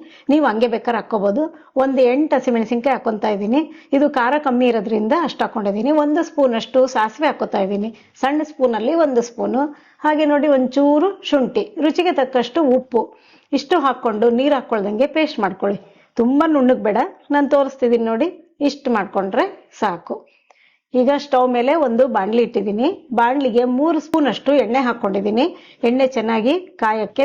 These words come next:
ಬಿಟ್ಬಿಡೋಣಂತೆ. ಒಂದು ಹತ್ತು ಸೆಕೆಂಡಲ್ಲಿ ಎಣ್ಣೆ ಕಾದ್ಬಿಡುತ್ತೆ. ಕಾದಾಗ ಅರ್ಧ ಸ್ಪೂನ್ ಅಷ್ಟು ಸಾಸಿವೆ ಹಾಕೋತಾ ಇದ್ದೀನಿ. ಸಾಸಿವೆ ಚೆನ್ನಾಗಿ ಚಟಪಟ ಅಂತ ಸಿಡಿಬೇಕು, ಆವಾಗಲೇ ನಾವು ಮಾಡೋ ಪದಾರ್ಥಗಳು ರುಚಿಯಾಗೋದು.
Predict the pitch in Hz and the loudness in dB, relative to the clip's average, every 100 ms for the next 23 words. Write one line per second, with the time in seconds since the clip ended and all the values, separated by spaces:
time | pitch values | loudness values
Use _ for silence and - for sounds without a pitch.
0 | 269 269 220 208 185 185 190 294 - - | 0 0 0 -2 0 -2 0 -2 -2 -18
1 | _ - 247 247 254 247 233 240 277 285 | _ -2 0 2 4 2 0 -2 -6 -2
2 | 294 254 240 220 202 254 240 208 233 233 | -2 -2 -2 -2 2 2 2 0 -2 0
3 | 196 190 196 190 269 - - _ _ _ | -2 -2 -6 -2 -2 -4 -14 _ _ _
4 | _ 277 277 226 180 240 370 - _ - | _ 0 0 0 0 0 -2 -8 _ -6
5 | 220 269 294 294 226 202 - 233 269 294 | -2 0 0 -2 -2 -2 -2 0 0 0
6 | 233 196 269 269 247 208 190 190 202 233 | -2 -2 -2 -2 -2 -2 -2 -2 -2 0
7 | 349 - _ _ 233 220 220 240 233 220 | -2 -6 _ _ -2 -2 0 -2 0 0
8 | 226 226 208 269 233 220 214 196 214 202 | 0 2 0 0 0 -2 -4 -2 -2 -2
9 | 214 302 302 247 247 220 - - - _ | -4 -4 0 0 2 0 -4 -10 -10 _
10 | _ - 220 240 233 277 277 208 202 208 | _ -4 0 0 0 0 0 0 0 0
11 | 208 202 208 226 226 269 349 339 247 190 | -2 0 0 0 0 2 0 0 0 0
12 | 180 208 | -2 -4